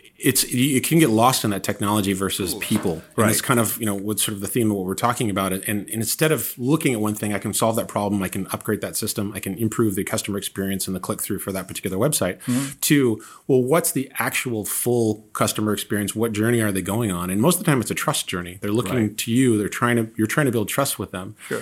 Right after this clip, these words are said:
Speaker 1: And we're all the different pieces in that journey. And yes, some of them are gonna be technology, but a lot of them are really gonna be human beings and how are those human beings interacting with them. And do you feel like the C I O is in a good role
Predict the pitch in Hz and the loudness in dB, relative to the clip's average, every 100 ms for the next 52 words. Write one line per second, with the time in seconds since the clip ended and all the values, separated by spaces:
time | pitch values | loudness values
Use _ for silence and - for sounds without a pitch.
0 | - 120 131 165 147 123 120 - 101 - | -2 2 6 6 6 4 2 0 -2 0
1 | 143 117 98 104 104 101 104 127 143 117 | -2 0 0 0 -2 -2 -2 -2 0 2
2 | 127 131 - 120 120 107 104 104 - - | 4 4 4 2 2 2 2 0 -6 -6
3 | 104 101 101 95 - - 120 127 90 92 | -2 0 0 -2 -2 -4 -2 -2 -2 -6
4 | 92 98 101 101 113 151 92 87 101 117 | -6 -4 -2 2 4 4 2 -2 -4 -6
5 | - 101 101 101 98 95 98 92 - 120 | -6 -4 -2 -2 -4 -4 -4 -4 -4 -2
6 | 104 92 98 87 90 - 98 92 90 110 | 0 0 -2 -4 -8 -14 -10 -8 -4 -2
7 | 101 98 104 92 92 95 90 - 95 95 | 0 -2 -2 -4 -4 -4 -4 -8 -6 -4
8 | 101 101 101 98 98 104 123 - 175 151 | -4 -4 -8 -6 -6 -2 -2 2 2 2
9 | 123 - 131 123 127 120 110 101 104 107 | 0 2 2 4 4 2 0 0 0 2
10 | 113 117 | 0 0